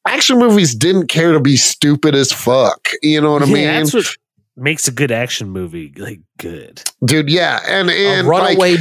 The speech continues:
Speaker 3: bus.
Speaker 2: Yeah. Genius.
Speaker 1: <laughs> when the
Speaker 3: <laughs>
Speaker 1: two thousands hit, it was like, everything had to be, like, much more cerebral and, like, crazy twists and stuff and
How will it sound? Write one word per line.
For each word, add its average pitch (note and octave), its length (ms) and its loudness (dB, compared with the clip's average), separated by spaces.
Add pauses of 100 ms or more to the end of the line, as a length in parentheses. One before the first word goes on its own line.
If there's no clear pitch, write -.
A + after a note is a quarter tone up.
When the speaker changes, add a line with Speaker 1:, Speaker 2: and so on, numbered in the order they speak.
(100)
Speaker 3:
bus. G2 580 -4
Speaker 2:
Yeah. G2 340 -8 (720)
Genius. - 1080 -4 (100)
Speaker 1:
<laughs> - 60 -20
when F#3+ 200 0
the A3 180 2
Speaker 3:
<laughs> - 60 2
Speaker 1:
two A3+ 180 4
thousands G3 760 0
hit, A#3+ 320 4 (300)
it E3+ 120 2
was E3+ 460 2
like, D3+ 440 0 (480)
everything G3+ 380 2
had G3 140 0
to F3 60 0
be, F3 100 2
like, D#3+ 180 2
much D#3+ 240 0
more D#3+ 200 2
cerebral B2 1080 2
and, C3+ 120 4
like, D#3 220 0
crazy E3+ 640 2
twists G3 600 2
and C#3 160 2
stuff A#2+ 500 0
and G2+ 200 -2